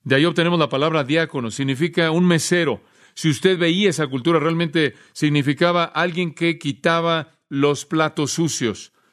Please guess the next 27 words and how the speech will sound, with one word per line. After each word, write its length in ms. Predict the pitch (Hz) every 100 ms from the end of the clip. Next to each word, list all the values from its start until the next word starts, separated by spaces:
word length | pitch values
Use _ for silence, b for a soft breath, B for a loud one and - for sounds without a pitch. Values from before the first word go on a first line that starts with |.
| _
Pero 220 | - 226 220
¿qué 120 | 269
somos 280 | 233 262 240
nosotros 640 | 220 - 233 277 240 170
más 260 | 160 156 -
que 360 | 160 143 - -
meseros, 1040 | 156 175 - 214 254 302 196 120 - - _
mediante 400 | 135 151 214 214
los 160 | 165
cuales 300 | - 202 190
creísteis, 640 | - 143 190 185 127 127 - b b
conforme 420 | - 151 147 147
a 80 | 143
cada 220 | 175 196
uno 160 | 190 190
concedió 340 | 151 135 135
el 80 | 170
Señor? 300 | 147 143 185
Yo 160 | 147 160
planté, 240 | 147 117
Apolos 340 | 170 170 156 117
regó, 400 | 110 143 185 107 b b b b _ -
y 160 | 123
Dios 340 | 117 151 175 123
dio 100 | 160
el 80 |
crecimiento. 800 | 151 139 117 120 190 190 143 101